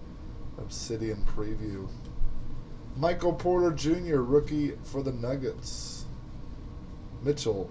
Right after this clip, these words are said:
Robinson, rookie Knicks. Hassan Whiteside, Heat. Victor Oladipo, Pacers. Trae Young, rookie Hawks. Josh Okogie, rookie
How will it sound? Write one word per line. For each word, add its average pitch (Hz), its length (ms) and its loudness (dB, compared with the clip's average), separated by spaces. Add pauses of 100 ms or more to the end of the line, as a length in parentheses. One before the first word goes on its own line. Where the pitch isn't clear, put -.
Robinson, 104 880 -4
rookie 107 360 -4
Knicks. - 600 -6 (140)
Hassan 113 540 -4
Whiteside, 104 840 -4 (920)
Heat. 139 360 0 (140)
Victor 107 380 -2
Oladipo, 104 560 -4
Pacers. 113 720 -4
Trae 147 240 4
Young, 135 340 0 (1000)
rookie 127 360 -2
Hawks. - 840 -4 (960)
Josh 131 380 0
Okogie, 113 800 -2 (920)
rookie 110 260 -4